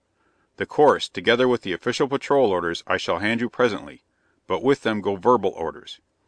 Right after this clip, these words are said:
You are to lay and keep the course designated, which will take you well out of the beaten path to a small world which has not been explored,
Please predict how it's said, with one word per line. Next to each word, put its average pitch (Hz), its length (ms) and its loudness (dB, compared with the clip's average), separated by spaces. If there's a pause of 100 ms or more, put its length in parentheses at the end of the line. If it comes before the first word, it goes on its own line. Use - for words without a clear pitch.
(500)
You 131 240 2
are 120 140 6
to - 140 -6
lay 110 380 2
and 92 160 -8
keep - 300 -8
the - 80 -20
course 117 280 2
designated, 95 720 0 (340)
which 107 200 -6
will 104 80 -4
take - 320 -2
you 101 80 -6
well 120 320 4
out 120 240 4
of 95 140 -2
the 90 80 -8
beaten 120 260 -4
path 82 460 -2 (260)
to 101 140 -2
a 87 80 -2
small 117 420 2
world 98 340 0
which 90 220 -10
has 87 160 -4
not 104 240 -2
been 107 140 -4
explored, 92 560 -4